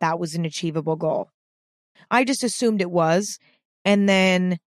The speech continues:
did whatever I thought would allow me to reach that goal. But until seeing this quote on the screen,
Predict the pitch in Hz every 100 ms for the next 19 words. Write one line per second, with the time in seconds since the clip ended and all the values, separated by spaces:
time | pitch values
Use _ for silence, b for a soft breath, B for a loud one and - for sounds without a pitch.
0 | _ _ _ _ - 190 233 202 202 202
1 | 196 185 185 - 175 160 - _ - 185
2 | 185 180 170 170 165 165 160 - 160 -
3 | 226 180 156 - _ _ _ _ 220 202
4 | - _ 208 226 - 330 359 330 - 285
5 | 277 254 - 277 254 202 185 175 240 214
6 | 170 165